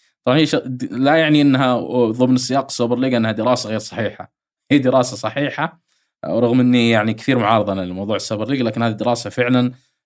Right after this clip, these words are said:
دراسة صحيحة. يقول لك أربعين بالمية من الشباب الآن بين ستاشر سنة وأربعة وعشرين سنة لا يهتمون بكرة القدم. أربعين بالمية من الشباب. طبعًا هذا السبب خلوا على جنب، احنا نبي نناقش السبب الثاني.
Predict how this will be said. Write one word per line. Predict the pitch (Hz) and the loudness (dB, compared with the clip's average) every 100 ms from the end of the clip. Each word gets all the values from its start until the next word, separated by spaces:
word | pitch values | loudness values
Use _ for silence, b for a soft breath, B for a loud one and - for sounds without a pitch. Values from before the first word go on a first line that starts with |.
| _ | _
دراسة | - 110 117 - - | -6 0 2 0 -4
صحيحة. | - 147 135 170 196 - b b b - | -4 -2 0 0 -2 -8 b b b -2
يقول | 131 147 | 4 4
لك | 151 - 131 | 4 -2 0
أربعين | 127 127 180 | 0 2 2
بالمية | 170 156 143 117 | 2 4 4 4
من | 110 | 0
الشباب | 113 - 139 127 | -2 -2 2 2
الآن | 107 120 120 101 135 - | 0 -2 -2 -2 -4 -6
بين | 113 110 | -4 -4
ستاشر | 110 127 139 139 | -4 -2 0 0
سنة | - 120 101 | 0 0 0
وأربعة | 101 127 131 | 0 0 0
وعشرين | 123 131 131 | -2 -2 -2
سنة | 139 156 170 - _ _ _ _ _ _ | 0 0 -2 -6 _ _ _ _ _ _
لا | 143 175 | 0 2
يهتمون | 151 110 120 127 147 | 0 -2 -2 0 0
بكرة | 117 - 110 | -4 -8 -12
القدم. | - - - - _ _ _ _ _ _ | -12 -14 -14 -20 _ _ _ _ _ _
أربعين | 104 123 123 | -6 0 2
بالمية | 117 117 | 2 2
من | 95 | 0
الشباب. | 87 - - - _ _ | -6 -14 -18 -18 _ _
طبعًا | - 113 | -8 -6
هذا | 120 156 | -2 0
السبب | 127 - 123 120 - - _ | 0 0 0 0 -2 -10 _
خلوا | - 117 98 | -6 -2 -2
على | 87 87 | -2 -4
جنب، | 139 143 | -2 -2
احنا | - 123 | 0 0
نبي | 117 117 | 2 0
نناقش | 139 135 - | 0 -2 -8
السبب | - 123 101 | -6 -4 -4
الثاني. | - - 95 - | -10 -12 -12 -14